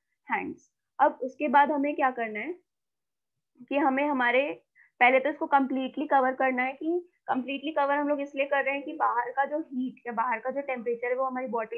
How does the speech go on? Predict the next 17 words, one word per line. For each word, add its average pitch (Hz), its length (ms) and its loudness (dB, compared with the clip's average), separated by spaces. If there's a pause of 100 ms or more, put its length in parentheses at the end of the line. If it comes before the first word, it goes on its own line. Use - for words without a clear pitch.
को 269 60 -4
अफेक्ट 254 400 -6
नहीं 254 200 -6
करना 226 280 -8
चाहिए। 359 240 -18 (640)
फिर 285 120 4
हमें 285 280 2
हमारे 277 340 2
hands 254 460 0
रब 269 140 4
करने 254 380 -4
हैं 262 280 -10 (920)
और 285 180 6
हमारे 269 380 0
hands 262 460 2
rub 254 180 2
करके 262 580 -4